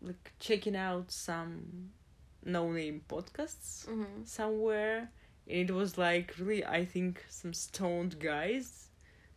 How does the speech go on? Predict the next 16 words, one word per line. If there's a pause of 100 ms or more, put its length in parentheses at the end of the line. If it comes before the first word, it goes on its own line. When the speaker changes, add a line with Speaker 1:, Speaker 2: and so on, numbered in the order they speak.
(160)
Speaker 1:
talking,
like,
"Okay,
hi, (120)
we
are
so (100)
cool, (120)
follow
us,"
remember?
Speaker 2:
Yeah,
right, (140)
right.
Speaker 1:
So,
like,